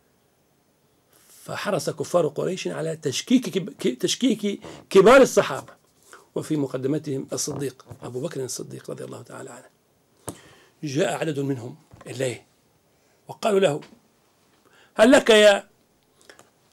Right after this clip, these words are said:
أبا بكر في صاحبك يزعم أنه قد جاء هذه الليلة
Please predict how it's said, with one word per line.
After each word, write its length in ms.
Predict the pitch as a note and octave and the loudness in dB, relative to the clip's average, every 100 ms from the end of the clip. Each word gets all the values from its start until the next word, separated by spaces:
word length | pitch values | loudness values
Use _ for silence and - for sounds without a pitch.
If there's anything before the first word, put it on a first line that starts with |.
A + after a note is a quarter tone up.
| _ | _
أبا 160 | - G#3 | 4 8
بكر 420 | A3 A3 G3+ D#3+ | 8 10 8 6
في 180 | - F#3 | 4 4
صاحبك 480 | - G#3 - F3+ - _ _ _ _ _ _ _ _ _ _ _ _ - _ - | 8 6 4 -8 -12 _ _ _ _ _ _ _ _ _ _ _ _ -20 _ 6
يزعم 480 | F#3+ A3 G#3 G3 F#3 | 8 10 8 8 8
أنه 460 | G3+ F#3+ F3+ - - - | 8 8 6 4 -6 0
قد 140 | E3 | 2
جاء 320 | D#3 A3 F3 | 6 8 8
هذه 200 | G3 F#3+ | 8 8
الليلة 420 | F3 G3 G3+ D3+ | 8 8 8 6